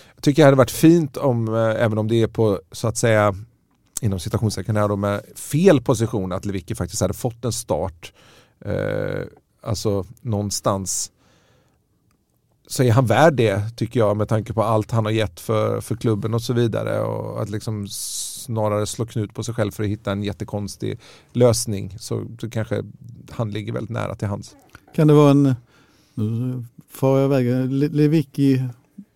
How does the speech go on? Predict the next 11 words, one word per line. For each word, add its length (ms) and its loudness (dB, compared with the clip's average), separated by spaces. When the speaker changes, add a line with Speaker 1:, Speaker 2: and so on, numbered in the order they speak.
Speaker 2:
mitten, 560 0
Moisander 640 2
till 140 0
vänster, 600 2
Tinnerholm 440 2
till 140 0
höger 320 4
och 160 -2
Ceesay 520 -2
och, 220 0
eh, 580 -2